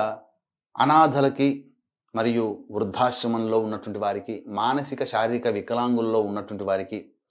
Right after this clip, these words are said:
ఏవైనా కానీ వాళ్ళకి తినే పదార్థాలు పంచిపెట్టవచ్చు. మానసిక వికలాంగులకి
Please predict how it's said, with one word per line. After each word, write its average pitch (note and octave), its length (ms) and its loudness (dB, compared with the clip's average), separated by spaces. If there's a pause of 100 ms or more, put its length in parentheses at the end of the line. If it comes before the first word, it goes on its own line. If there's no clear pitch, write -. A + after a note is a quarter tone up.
(320)
ఏవైనా D3+ 320 6
కానీ C#3 240 -2
వాళ్ళకి G#2+ 580 -2 (240)
తినే C#3 180 4
పదార్థాలు A2+ 520 0
పంచిపెట్టవచ్చు. F#2 840 -8 (540)
మానసిక E3 640 2
వికలాంగులకి C#3+ 1040 0